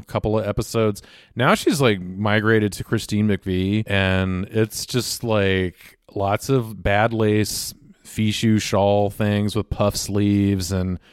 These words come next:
it's very much a look. I mean, I will, I will give it that. Like, she's doing this young look that was happening at that moment, but, like,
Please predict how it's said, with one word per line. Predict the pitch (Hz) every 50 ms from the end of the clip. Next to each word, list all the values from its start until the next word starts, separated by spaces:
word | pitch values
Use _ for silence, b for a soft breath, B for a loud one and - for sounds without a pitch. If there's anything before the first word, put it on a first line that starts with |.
| b b b b b b b b b -
it's | - 135 127 - 135
very | 135 117 135 160 202 294
much | 330 294 277 -
a | 240
look. | 196 156 127 120 117 101 87 - - - - - -
I | 107 110
mean, | 113 120 120
I | 123 127
will, | 131 135 135 131 127 120
I | 120 123
will | 135 135
give | 131 120 135 139
it | 151 139
that. | - 123 117 113 107 104
Like, | 107 104 98
she's | - - 120 113 101
doing | 95 117 117 123 120
this | 117 107 90 -
young | 107 107 104 110 110
look | 104 101 101 101 - -
that | 107 95
was | 90 95 -
happening | - 98 92 - - 98 98 98
at | 95 -
that | 98 95 92
moment, | 87 90 90 90 92 95 95 87
but, | - 92 87
like, | 85 85 85 82 -